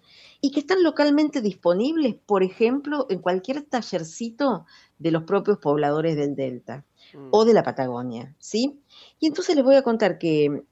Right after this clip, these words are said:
Speaker 1: que, eh, qué tiene que ver esto con la agricultura familiar y con la innovación, porque, bueno, efectivamente el abastecimiento de agua en las zonas cercanas a ríos de llanura, donde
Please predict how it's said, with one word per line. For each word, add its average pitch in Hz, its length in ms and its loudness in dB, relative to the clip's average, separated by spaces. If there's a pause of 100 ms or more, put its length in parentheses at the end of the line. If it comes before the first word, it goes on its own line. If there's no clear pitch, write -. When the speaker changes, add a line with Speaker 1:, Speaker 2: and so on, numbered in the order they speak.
Speaker 1:
que, 147 720 -2
eh, 143 460 -4
qué 214 80 0
tiene 220 260 2
que 160 80 0
ver 196 160 4
esto 202 160 -2
con 151 160 0
la 143 80 0
agricultura 139 540 -4
familiar 151 340 -6
y 165 80 -8
con 131 160 -10
la 131 60 -8
innovación, 131 580 -2
porque, 143 240 -6
bueno, 180 240 2
efectivamente 180 760 0
el 185 60 2
abastecimiento 139 760 -4
de 202 120 2
agua 170 420 2 (540)
en 151 140 -4
las 135 120 -4
zonas 185 380 -2
cercanas 160 840 -2
a 120 80 -2
ríos 151 280 -4
de 156 80 -2
llanura, 180 720 0
donde 131 560 -10